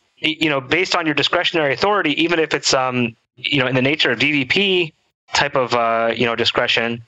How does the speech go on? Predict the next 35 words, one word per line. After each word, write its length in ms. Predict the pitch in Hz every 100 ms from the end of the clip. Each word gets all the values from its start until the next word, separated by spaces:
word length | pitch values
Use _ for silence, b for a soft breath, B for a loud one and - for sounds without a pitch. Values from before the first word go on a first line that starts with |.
| _ _ _
that's 160 | - 220
still 220 | - 294
a 20 |
big 160 | 202 190
deal 240 | 175 262
under 220 | 196 113 110
this 160 | 117
proposal, 520 | - 117 196 247 - - _ _ _
right? 260 | - 117 180
It, 280 | 151 131 123
it, 140 | 127
there 120 | 147
are 40 | 214
real 240 | 135 214
consequences 680 | - 160 208 - 107 95 -
to 120 | -
that. 280 | 90 - - -
And, 540 | 123 117 117 117 117 B B B _ _ -
you 140 | 139
know, 60 | 135
I 60 |
think 200 | 123 175 - - - 180 -
what, 340 | 143 165 -
what 140 | 170
the 140 | 175 170
S 100 | 160
E 40 |
C 120 | 160
is 100 | 175
proposing 480 | - - 156 247 262
here 220 | 107 107
is 140 | 131 131
to 360 | 120 110 104
significantly 720 | - - 113 156 180 139 120 113
increase, 680 | 107 - 165 113 - -